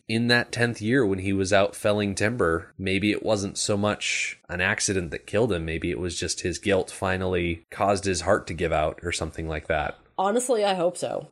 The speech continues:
Speaker 2: It was a very low thing to do, and, and yeah, he now has to live with himself, and he didn't for very long. I'm,
Speaker 1: So
Speaker 2: I'm okay with that.
Speaker 1: So given the option, do you prefer the final version that we saw in the movie, or would you have liked to see this version in the screenplay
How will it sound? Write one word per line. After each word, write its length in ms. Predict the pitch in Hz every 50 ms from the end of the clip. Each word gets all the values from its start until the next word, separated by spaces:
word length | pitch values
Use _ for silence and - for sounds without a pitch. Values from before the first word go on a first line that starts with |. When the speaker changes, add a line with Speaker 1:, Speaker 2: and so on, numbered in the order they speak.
| _ _
Speaker 2:
It 200 | - 175 175 170
was 120 | 170 160 180
a 60 | 170
very 300 | 160 180 185 185 180 175
low 340 | 175 175 170 165 160 160 160
thing 320 | 156 - 147 135 123 147
to 100 | - 156
do, 220 | 147 131 127 127 110
and, 200 | - 80 80 - _ _ _
and 400 | - 147 139 117 - - 50 - -
yeah, 300 | - 190 220 233 185 143 -
he 180 | - 196 190 190
now 220 | 185 190 190 185
has 180 | 185 190 185 185
to 60 | - 190
live 160 | 180 180 170
with 120 | 170 165
himself, 380 | 165 160 151 - 156 147 151 147
and 120 | 147 151 160
he 80 | 160 156
didn't 320 | 151 160 151 147 - -
for 100 | - 156
very 180 | 151 151 147 160
long. 280 | 202 - 143 143 143 147 _ _ _
I'm, 80 | 156
Speaker 1:
So 240 | 147 135 127 120 - -
Speaker 2:
I'm 120 | 143 160
okay 220 | 180 180 185 190 160
with 120 | 156 156
that. 240 | 151 135 - - - _
Speaker 1:
So 180 | - - 127 120
given 240 | 113 139 147 160 165
the 140 | 160 151 131
option, 460 | 104 95 82 - - 90 80 78 76 _ _
do 80 | - 104
you 100 | 107 107
prefer 280 | - 110 101 110 117 117
the 80 | 101
final 360 | 98 - - 104 117 127 139
version 380 | 139 120 123 117 117 107 - 107
that 100 | 104 101
we 80 | - 95
saw 280 | - - - 104 104 101
in 140 | 87 98 98
the 60 | 92
movie, 420 | 90 92 95 98 98 107 117 131 135
or 200 | - 110 110 107
would 220 | 101 107 101 92 101
you 100 | 104 98
have 220 | 101 101 90 -
liked 280 | 101 98 101 98 - -
to 80 | - 95
see 580 | - - - - 98 95 90 90 90 82 - -
this 380 | 92 95 101 117 117 107 -
version 560 | - 101 110 104 101 95 - 98 92 90 90
in 240 | - - - 107 101
the 80 | 95 90
screenplay 800 | - - - 107 92 90 90 82 - - 87 85 82 76 76